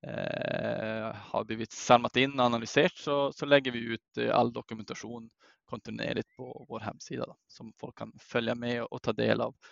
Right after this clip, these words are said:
också, liksom, de faktiska resultaten från prövemuddringen.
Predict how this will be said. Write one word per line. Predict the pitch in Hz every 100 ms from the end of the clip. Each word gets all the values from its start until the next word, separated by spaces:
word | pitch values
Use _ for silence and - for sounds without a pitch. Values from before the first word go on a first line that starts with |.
| - - _
också, | _ - - 110
liksom, | 107 107 117
de | 120
faktiska | - 117 - 117 -
resultaten | 113 117 - - -
från | - - - _ _
prövemuddringen. | 113 110 101 110 135 -